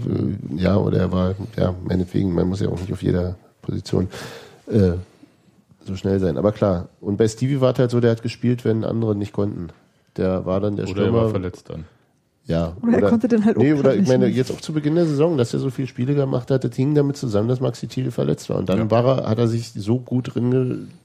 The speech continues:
Speaker 1: ge-, äh, bissen, dass er, dass man ihn nicht mehr rausnehmen konnte. Dann musste man halt umstellen.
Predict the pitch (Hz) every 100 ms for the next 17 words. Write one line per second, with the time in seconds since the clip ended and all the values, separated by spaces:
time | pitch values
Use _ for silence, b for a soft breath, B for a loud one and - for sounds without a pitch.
0 | _ 123 113 120 B B B - 117 135
1 | 127 123 131 127 123 123 - - - 113
2 | 117 113 120 113 139 123 85 - - -
3 | 76 - 85 98 95 107 - 117 110 113
4 | 120 117 85 82